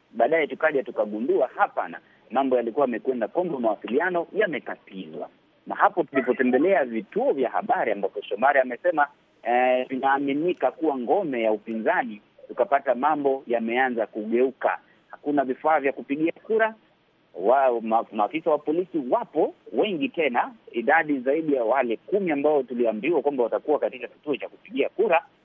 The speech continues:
Wapo wale military, wale ambao huwa hawataki mchezo na watu, wanaovalia kofia za rangi nyeusi. Na tulipoanza kuuliza, "Mbona haya yamebadilika na kuna kelele katika vituo vingi vya kupigia kura?"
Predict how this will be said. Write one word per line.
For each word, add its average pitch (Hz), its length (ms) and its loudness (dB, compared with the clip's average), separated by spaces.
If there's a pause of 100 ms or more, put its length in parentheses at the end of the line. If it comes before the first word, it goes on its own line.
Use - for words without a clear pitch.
(280)
Wapo 165 300 2
wale 147 440 0
military, 151 640 -4
wale 135 200 2
ambao 135 260 2
huwa 143 260 2
hawataki 120 540 -2 (300)
mchezo 117 420 0
na 98 120 0
watu, 151 280 2
wanaovalia 120 680 0 (340)
kofia 131 480 0 (220)
za 110 100 0
rangi 127 300 -2
nyeusi. 156 580 -4 (360)
Na 139 280 4
tulipoanza 214 600 0
kuuliza, 202 520 -2
"Mbona 170 480 2
haya 170 420 2
yamebadilika 147 680 -2
na 123 100 -4
kuna 143 260 -4
kelele 170 400 0
katika 135 280 -2
vituo 147 420 -4
vingi 147 340 -4
vya 123 120 0
kupigia 147 480 -2
kura?" 156 340 0